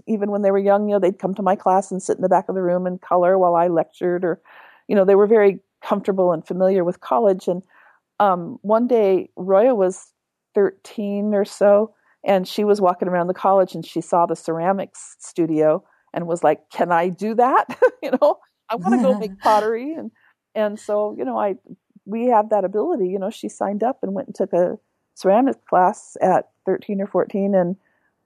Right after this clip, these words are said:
Speaker 1: you know, um, that helped my husband to know that they were kind of connected to, to the, to the college environment, that they were doing these college classes. I mean, they weren't going in and taking a college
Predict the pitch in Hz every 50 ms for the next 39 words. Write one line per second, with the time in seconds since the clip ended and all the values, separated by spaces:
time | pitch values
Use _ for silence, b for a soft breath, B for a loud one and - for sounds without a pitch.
0 | _ _ _ _ _ - 220 220 208 196 175 - _ _ _ _ _ _ _ _
1 | _ _ - 202 190 180 175 170 170 190 - _ _ _ _ _ _ - 226 247
2 | 247 - 277 285 - _ - - 214 202 180 170 208 196 196 220 - - 196 180
3 | 170 165 - _ - 180 180 180 185 196 196 190 170 - - - 190 180 170 170
4 | - - 180 175 170 - _ - 156 156 156 - _ - 139 - - - - 165
5 | 147 151 - - 143 - - 131 220 - _ _ _ _ _ _ _ _ _ _
6 | _ - - - 160 147 - - - 175 160 156 147 143 - 143 147 147 147 143
7 | 143 143 147 135 - 147 - 143 139 - 139 147 143 147 147 160 151 147 147 143
8 | 143 143 139 - - - 165 151 147 143 147 147 - - - - - _ _ _
9 | _ _ _ _ _ _ - 151 147 - - 143 151 - - _ b b b b
10 | b b 202 196 202 214 208 202 190 - - - - _ 180 160 160 151 147 147
11 | 143 139 147 - - 147 - - 139 139 123 123 - - - - 147 139 143 131
12 | 131 165 - - - - -